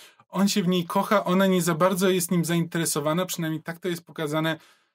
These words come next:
przez cały ten czas, że ona go bardzo,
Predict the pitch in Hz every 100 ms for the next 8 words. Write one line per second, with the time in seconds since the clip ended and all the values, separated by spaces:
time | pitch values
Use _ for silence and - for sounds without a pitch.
0 | _ _ _ 160 151 - 160 - 170 170
1 | 165 151 - 147 156 185 202 190 175 196
2 | 180 185 180